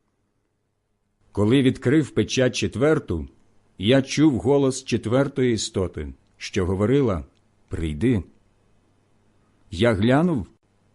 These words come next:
і от кінь жовто-блідий, і хто сидів на ньому, ім'я того — Смерть. І ад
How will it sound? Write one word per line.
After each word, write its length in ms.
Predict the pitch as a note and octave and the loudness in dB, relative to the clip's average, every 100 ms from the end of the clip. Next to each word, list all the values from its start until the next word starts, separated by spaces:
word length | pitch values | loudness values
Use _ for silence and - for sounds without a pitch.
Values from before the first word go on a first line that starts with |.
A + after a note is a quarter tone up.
| - | -4
і 120 | A2 | 0
от 340 | A2 D3+ - _ _ _ _ - - | 0 -2 -6 _ _ _ _ -18 0
кінь 360 | C3+ F3 F3 - | 2 2 0 -4
жовто-блідий, 1000 | E2 D#2+ C#3+ D3 - C3 A#2+ A2+ B2 E2+ - _ _ _ _ _ _ _ _ _ | -8 0 0 0 -2 0 0 2 0 -2 -8 _ _ _ _ _ _ _ _ _
і 140 | - B2 | -2 -2
хто 220 | - E3+ | 2 0
сидів 400 | - C#3 D3 E3 | 0 -2 0 2
на 120 | C#3+ | 4
ньому, 460 | D#3+ G3+ C#3+ F2 C#2+ _ _ _ _ _ - | 4 4 2 -2 -6 _ _ _ _ _ -6
ім'я 460 | A2 F#2+ F2+ B2+ | -2 0 2 2
того — 420 | D#3+ F3 D#3 E3+ E3+ - _ _ _ _ _ | 2 0 0 -2 -4 -14 _ _ _ _ _
Смерть. 640 | - E2+ F2+ E2 - - _ _ _ _ _ _ _ _ _ _ _ | -8 -4 -2 -2 -8 -20 _ _ _ _ _ _ _ _ _ _ _
І 200 | - A#2 - | -2 -2 -2
ад 380 | B2+ C3+ D#3 C3+ | 0 0 0 -2